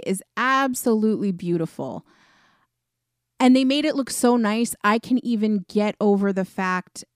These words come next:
that they didn't shoot it at night, which was something I loved about the animated one, because you've got the fireworks and everything looks so pretty. Uh, but you go to the outskirts of the city where they're supposedly building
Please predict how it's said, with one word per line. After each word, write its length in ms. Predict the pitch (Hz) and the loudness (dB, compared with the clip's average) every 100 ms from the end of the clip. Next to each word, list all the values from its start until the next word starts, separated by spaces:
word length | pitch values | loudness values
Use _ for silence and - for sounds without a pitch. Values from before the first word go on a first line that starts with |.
| _ | _
that 680 | 185 196 190 180 180 175 - - | -2 0 2 2 0 -2 -6 -4
they 180 | 185 196 | 0 2
didn't 260 | 196 202 | 2 -2
shoot 260 | 185 - 185 | -4 -2 -2
it 100 | 180 | -2
at 140 | 185 | -2
night, 200 | 175 175 | -4 -4
which 160 | 175 - | -6 -8
was 120 | 180 | -6
something 280 | 185 175 190 | -6 -4 -4
I 100 | 185 | -4
loved 260 | 180 180 | -2 -2
about 200 | 175 175 | 0 -2
the 100 | 185 | -2
animated 500 | 175 170 170 175 170 | -2 0 0 0 -2
one, 180 | 180 175 | -2 -2
because 300 | 170 - 170 | -4 -8 -12
you've 100 | 170 | -10
got 180 | - 170 | -12 -8
the 60 | 190 | -8
fireworks 640 | - 294 254 226 220 - | 0 2 4 4 2 -2
and 100 | 202 | -6
everything 320 | 185 185 185 | -6 -6 -6
looks 180 | 180 - | -6 -8
so 80 | 190 | -10
pretty. 480 | - 294 262 247 233 - - - - - _ _ | -8 -6 -4 -4 -6 -8 -20 -20 -20 -20 _ _
Uh, 380 | 226 220 208 190 - | 4 6 6 4 -2
but 220 | 226 254 | -2 0
you 180 | 269 262 | 0 2
go 520 | 285 294 294 277 - _ - | 6 6 6 2 -4 _ -8
to 120 | - | -4
the 80 | 240 | -2
outskirts 520 | - 247 - - 262 | 0 -2 -2 -4 -4
of 120 | 269 220 | -2 -2
the 100 | 226 | -2
city 300 | - 262 247 | -2 -2 0
where 180 | 220 214 | 2 4
they're 180 | 208 | 2
supposedly 760 | 208 - 202 233 240 247 214 220 | 2 -2 -2 0 0 0 -4 -6
building 720 | 202 - 208 214 220 214 | -4 -2 0 2 0 0